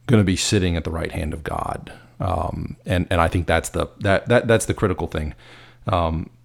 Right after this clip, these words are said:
and, you know, so I, I think that our, our job is not to condemn others. I think our job is to help,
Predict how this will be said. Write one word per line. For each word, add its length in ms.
and, 480
you 120
know, 180
so 160
I, 220
I 100
think 240
that 160
our, 480
our 240
job 680
is 220
not 240
to 100
condemn 680
others. 540
I 80
think 180
our 120
job 340
is 100
to 80
help, 460